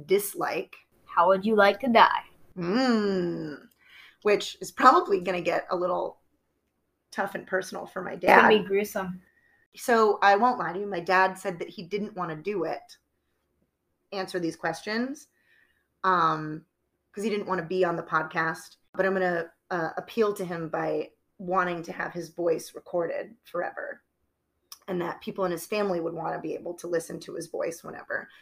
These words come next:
Speaker 1: which is a way that you can use to try to appeal to your grandparents. Um,
Speaker 2: Yep,
Speaker 1: and I think it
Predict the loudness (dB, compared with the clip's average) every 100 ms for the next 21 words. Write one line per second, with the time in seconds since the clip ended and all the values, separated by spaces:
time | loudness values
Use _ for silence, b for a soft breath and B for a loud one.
0 | b -4 -2 -2 4 4 4 -2 -6 -6
1 | -10 -10 -12 -8 -8 -8 -8 -6 -4 -6
2 | -10 -10 -10 -10 -10 -10 -12 -14 -16 -20
3 | _ b b b _ 2 6 8 8 8